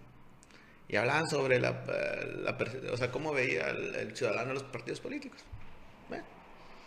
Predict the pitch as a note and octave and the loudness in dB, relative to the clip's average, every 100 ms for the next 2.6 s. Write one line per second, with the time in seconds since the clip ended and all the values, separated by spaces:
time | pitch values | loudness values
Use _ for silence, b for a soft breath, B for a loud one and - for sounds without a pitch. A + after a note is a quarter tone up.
0 | B B B B B B - - - - | B B B B B B -20 -10 4 8
1 | A3+ C#4 C4+ B3+ C3 B2+ B2 B2 B2 B2 | 8 8 6 6 4 2 4 4 6 6
2 | D3 F3 D#3+ - - | 8 12 12 10 0